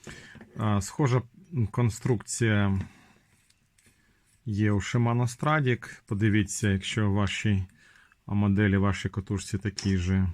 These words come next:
механізм, то це вам інструкція буде пасувати. Так, ось такий типовий ролик.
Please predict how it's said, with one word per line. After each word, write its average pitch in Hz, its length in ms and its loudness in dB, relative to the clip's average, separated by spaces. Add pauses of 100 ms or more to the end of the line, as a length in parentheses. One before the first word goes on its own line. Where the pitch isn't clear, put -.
(280)
механізм, 107 680 0
то 104 320 -4
це 101 200 -2
вам 95 340 2
інструкція 95 640 -2
буде 92 320 0 (180)
пасувати. 95 540 -2 (960)
Так, - 380 -4 (240)
ось 117 200 -2
такий 98 280 -8
типовий 107 400 -2
ролик. 190 400 0